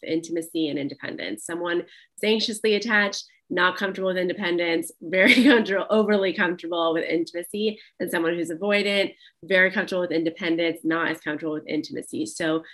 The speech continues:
getting to that kind of middle ground then has to, you have to kind of rewrite that narrative around those beliefs, um, and notice. And what's interesting often when I've done, you know, family work in the past, um, especially with certain,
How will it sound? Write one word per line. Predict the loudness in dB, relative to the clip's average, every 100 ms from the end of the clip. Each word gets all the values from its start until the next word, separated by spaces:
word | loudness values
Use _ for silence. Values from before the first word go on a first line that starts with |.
| _
getting | 2 4 2
to | 0 4
that | 4 4
kind | 0 0
of | 2
middle | 0 0 0
ground | 2 4 2 -2
then | -2 0 2
has | 0 -2 -4
to, | 0 2 0 -4 -8
you | -4 -4
have | -4
to | -4 -2
kind | -2
of | -4 -6 -10
rewrite | -2 -2 0 0 -2
that | -4 -4
narrative | -4 -2 -2 0 0 0
around | -4 -2 -2 -4 -6 -8
those | -10 -8
beliefs, | -8 -8 -8 -8 -10 -12 -16 -20 -8 -2
um, | 0 2
and | 2 0 0
notice. | 0 0 0 0 -2
And | -2 -2 -4
what's | -2 -2 4
interesting | 4 6 2 0 0
often | -2 -2 0 2
when | 4 4
I've | 2 -2
done, | -2 2 4 2
you | 0
know, | -6
family | -4 -4 -2
work | -2 -2
in | -4
the | -6 -4
past, | 0 2 0 -4 -2
um, | 0 -2
especially | -4 -4 -2 -2 -2
with | -2 -4 _ -20 _
certain, | -2 -2 0 -2 0 2